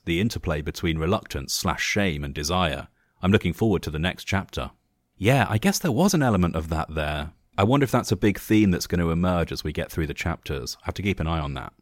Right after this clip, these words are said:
Gaba says, "Interesting if familiar plot. She seems far too naive to be an investigative journalist. She knows what she's in for.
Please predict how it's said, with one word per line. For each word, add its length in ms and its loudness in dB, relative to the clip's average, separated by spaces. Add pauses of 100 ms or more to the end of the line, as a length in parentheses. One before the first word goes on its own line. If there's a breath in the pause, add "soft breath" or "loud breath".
(520)
Gaba 880 4
says, 680 -4
"Interesting 680 4
if 120 2
familiar 540 2
plot. 460 -6 (160)
She 180 4
seems 260 4
far 240 2
too 200 2
naive 400 4
to 100 0
be 140 0
an 40 0
investigative 600 -2
journalist. 760 -2
She 140 -2
knows 200 6
what 120 0
she's 180 0
in 160 4
for. 320 -2